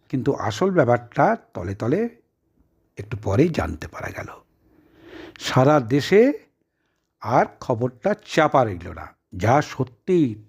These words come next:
তা নিশ্চয়ই একদিন ধীরে ধীরে প্রকাশিত হবে, কিন্তু সত্যিকে কখনো চাপা রাখা যায় না, তুমি যত বড়ই শাসক হও না কেন। জানা গেল, সঞ্জয় গান্ধীর নির্দেশেই রেডিওতে কিশোর কুমারের গান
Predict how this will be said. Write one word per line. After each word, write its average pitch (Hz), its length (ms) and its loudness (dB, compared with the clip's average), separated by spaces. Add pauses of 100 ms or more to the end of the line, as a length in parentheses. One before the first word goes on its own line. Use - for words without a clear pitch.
তা 117 120 -6
নিশ্চয়ই 110 560 -2
একদিন 135 540 -2 (180)
ধীরে 131 240 4
ধীরে 143 220 4
প্রকাশিত 107 520 -8
হবে, 90 300 -10 (640)
কিন্তু 131 240 2
সত্যিকে 196 760 2
কখনো 180 280 2
চাপা 139 460 0
রাখা 127 240 0
যায় 110 240 -2
না, 95 260 -6 (180)
তুমি 143 140 0
যত 117 280 0
বড়ই 151 260 4
শাসক - 480 -4
হও 110 120 -2
না 98 140 -8
কেন। - 240 -18 (360)
জানা 170 260 2
গেল, 156 380 2
সঞ্জয় 156 640 2
গান্ধীর 175 340 2
নির্দেশেই 135 560 -2
রেডিওতে 139 520 0
কিশোর 131 400 -4
কুমারের 117 420 -2
গান 160 560 2